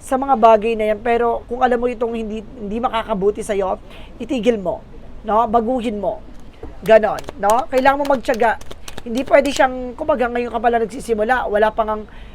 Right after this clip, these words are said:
exciting part. Nagbago ka na naman ng eksena. No. Kailangan,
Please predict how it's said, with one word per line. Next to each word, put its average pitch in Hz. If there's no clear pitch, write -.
exciting 226
part. 262
Nagbago 214
ka 233
na 226
naman 214
ng 202
eksena. 233
No. 208
Kailangan, 262